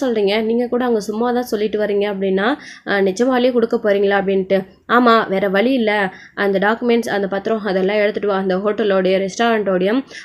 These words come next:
பத்திரம்" அப்படின்னு சொல்லிட்டு இங்க சந்திரிகா கிட்ட சொல்றாங்க. அதை எடுத்துட்டு போய் நேரா சுதாகர் வந்துட்டு பாக்கியாவோட வீட்டுக்கு போய் நிக்கிறாங்க. ஆ, இப்போ,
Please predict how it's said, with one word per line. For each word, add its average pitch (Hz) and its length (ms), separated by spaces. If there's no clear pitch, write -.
பத்திரம்" 214 540
அப்படின்னு 214 60
சொல்லிட்டு 214 540
இங்க 226 140
சந்திரிகா 226 440
கிட்ட 208 260
சொல்றாங்க. 202 520
அதை 214 220
எடுத்துட்டு 220 360
போய் 254 180
நேரா 254 520
சுதாகர் 254 380
வந்துட்டு 226 320
பாக்கியாவோட 202 480
வீட்டுக்கு 202 320
போய் 220 180
நிக்கிறாங்க. 208 720
ஆ, 208 220
இப்போ, 240 420